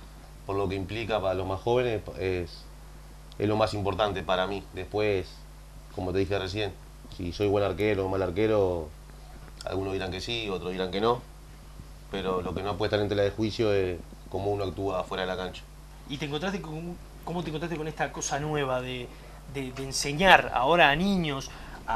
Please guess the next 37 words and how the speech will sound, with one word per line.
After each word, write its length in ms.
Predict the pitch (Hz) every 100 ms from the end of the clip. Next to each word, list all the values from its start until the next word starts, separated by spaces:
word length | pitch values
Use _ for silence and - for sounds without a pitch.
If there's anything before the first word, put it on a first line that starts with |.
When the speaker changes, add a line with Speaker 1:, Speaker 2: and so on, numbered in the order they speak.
| 117
Speaker 2:
De, 120 | 123
de 80 | 127
inculcarle 500 | 139 143 139 185 196
ya 160 | 175 165
cosas, 280 | 190 190 147
o 80 | 139
a 20 |
vos 140 | 156
te 80 | 160
gusta 280 | 170 214 165
mucho 200 | 151 156
eso, 100 | 156
decíamos, 280 | 147 170 156
de 60 |
hablarle 240 | 143 165 170
a 40 |
los 100 | 143
jóvenes 380 | - 190 165 143
y 20 |
todo, 240 | 143 156 143 - - - -
pero 220 | 135 135
¿cómo 200 | 156 190
haces 260 | 185 190 180
ahora 300 | 165 202 185
para, 300 | 156 143 - - - -
para 140 | 139
los 140 | 143 131
niños, 320 | 208 185 143
para 160 | 135
formarlos? 440 | 127 151 202 208 151
Vos 160 | 156
ahora 180 | 160 180
estás 240 | 170 190 180
en 100 | 160
una 300 | 190 190 - - - -
época 360 | 170 190 196 170
de, 220 | 156 139